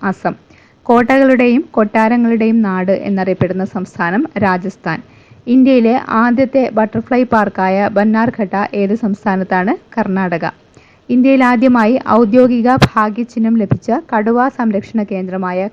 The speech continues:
കൻഹ ഏത് സംസ്ഥാനത്താണ്? മധ്യപ്രദേശ്. ഥാർ മരുഭൂമി പാകിസ്ഥാനിൽ അറിയപ്പെടുന്ന പേര് ചോലിസ്ഥാൻ മരുഭൂമി. ഥാർ മരുഭൂമിയുടെ രൂപവൽക്കരണത്തിൽ പ്രധാന പങ്കുവഹിച്ച മലനിരകളാണ് ആരവല്ലി മലനിരകൾ. അടുത്തത്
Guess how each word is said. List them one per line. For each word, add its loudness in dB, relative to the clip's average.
കൻഹ -4
ഏത് -2
സംസ്ഥാനത്താണ്? -6
മധ്യപ്രദേശ്. -4
ഥാർ 4
മരുഭൂമി 2
പാകിസ്ഥാനിൽ -2
അറിയപ്പെടുന്ന 0
പേര് 0
ചോലിസ്ഥാൻ 2
മരുഭൂമി. 0
ഥാർ 2
മരുഭൂമിയുടെ 2
രൂപവൽക്കരണത്തിൽ -2
പ്രധാന 0
പങ്കുവഹിച്ച -2
മലനിരകളാണ് -2
ആരവല്ലി 0
മലനിരകൾ. -2
അടുത്തത് 0